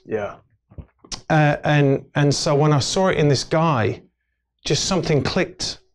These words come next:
Speaker 2: to me that, that, that everything is, is right.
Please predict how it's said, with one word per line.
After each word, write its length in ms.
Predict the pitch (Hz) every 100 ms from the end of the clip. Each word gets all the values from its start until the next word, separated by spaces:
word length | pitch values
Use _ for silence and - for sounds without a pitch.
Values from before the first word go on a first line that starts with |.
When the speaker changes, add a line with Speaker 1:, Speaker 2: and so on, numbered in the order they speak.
| _ _ _
Speaker 2:
to 120 | -
me 320 | 143 127 113 117
that, 240 | 123 - -
that, 260 | 131 123 - -
that 240 | 131 - -
everything 680 | 139 147 151 165 151 131 - -
is, 440 | 131 123 113 - - _ _ _ _ _ _ _ _ _ _
is 160 | 131
right. 400 | 117 123 147 104